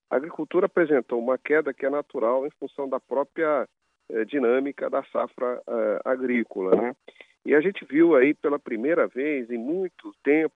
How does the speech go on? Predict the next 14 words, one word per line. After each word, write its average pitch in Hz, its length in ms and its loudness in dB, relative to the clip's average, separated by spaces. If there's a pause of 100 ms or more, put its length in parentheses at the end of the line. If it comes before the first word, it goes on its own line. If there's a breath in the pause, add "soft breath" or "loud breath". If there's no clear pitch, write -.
o - 100 -18
crescimento 135 840 -4
do 160 80 -8
investimento, 143 840 0 (340)
né? 117 220 0
A 120 80 -2
retomada 127 720 2
do 98 80 -10
investimento, 98 760 -10
que, 123 240 -10 (540 soft breath)
é, 117 240 2
também 120 380 0
é 131 40 4
muito 123 240 -2